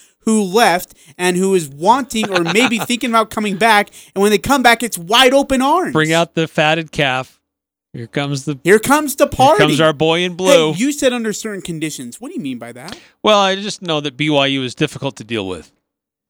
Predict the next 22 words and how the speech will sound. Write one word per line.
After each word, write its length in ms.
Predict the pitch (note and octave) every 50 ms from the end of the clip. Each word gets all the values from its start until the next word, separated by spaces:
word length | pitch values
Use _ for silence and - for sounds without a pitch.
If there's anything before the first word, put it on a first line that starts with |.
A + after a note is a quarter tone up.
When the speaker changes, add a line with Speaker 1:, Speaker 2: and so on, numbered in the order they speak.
| _ _ -
Speaker 2:
<laughs> 220 | - - - - - _ _ _ _ _ _ _ _ _ _ _ _ _ - D4+ - - - - - - _ _ - -
Speaker 1:
Yeah, 140 | - G3 G#3
in, 220 | E3+ F#3 G#3 G3+ G#3
in 200 | G#3 G3 F#3+ F#3+
many 200 | G#3 A3 A3 -
Speaker 2:
They, 80 | F#3
Speaker 1:
ways, 260 | G3+ G#3 G#3+ G#3+ G#3
yes. 200 | E3+ E3 C#3+ A#2+ A#2
Speaker 2:
they 140 | F3 F#3+ F#3
always, 360 | F#3 F#3+ F#3+ F#3+ F#3+ F#3 F#3
even 240 | - E3+ F#3 A3 G#3+
when 120 | G#3+ G#3+
they 100 | G3+ G3+
were 140 | G3 F#3 F3+
in 160 | F3 E3 D#3+
the 60 | D#3 D3+
conference, 420 | - D#3 D3 C#3+ - D3 C3+ -
they 80 | - C#3+
wanted 200 | C#3 C#3 C#3 C3+
to 40 |
be 100 | B2+ C3+
treated 460 | B2+ - - D3 C3+ C3 B2+ A#2+ C#3